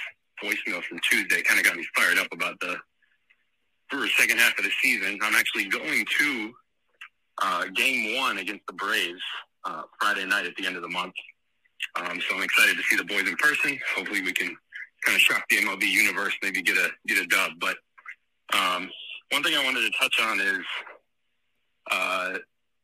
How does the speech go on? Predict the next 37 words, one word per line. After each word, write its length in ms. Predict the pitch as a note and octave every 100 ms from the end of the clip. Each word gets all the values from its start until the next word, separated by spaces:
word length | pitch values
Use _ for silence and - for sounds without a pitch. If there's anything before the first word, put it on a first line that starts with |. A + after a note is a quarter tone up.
| _ _ _ _ _ - _ _
what 160 | - -
you 120 | D#3+
were 100 | D3+
describing 600 | C3 - - A#2+ A#2 A#2+ G2+
as 200 | G2 F2 - - G2
disheartening, 720 | F#2+ A2 - A#2+ A2+ A#2 A#2 A2+
what 140 | F#2+
happened 300 | G#2 - G#2+
at 60 | G2
the 60 |
trade 260 | - G#2+ G#2+
deadline 420 | G#2 G2 G#2 G2+
last 280 | G2+ G#2 -
year. 320 | G2+ G2+ F#2+ - - - _ -
Uh, 180 | F#2+ F#2+
and 80 | G#2
I 80 | C3+
wanted 220 | D3 -
to 100 | A#2
elaborate 420 | F#2+ F#2+ F#2 -
on 120 | F2+
that 100 | F#2
a 60 | F#2
little 180 | F#2+ E2+
more. 400 | F#2 F#2 F2+ - - - - - - - - _ -
Uh, 240 | G2+ G2+ G#2
you 140 | -
know, 280 | A#2 A#2 A2 - - - _ _ _ _ - - _ _ _
last 200 | C#3+ E3+
year 120 | - B2
I 20 |
was 80 | B2
really 140 | C3
invested 340 | G#2 A2 -
in 80 | A2
the 60 | A2
Brewers. 420 | G2+ G#2+ G#2+ G#2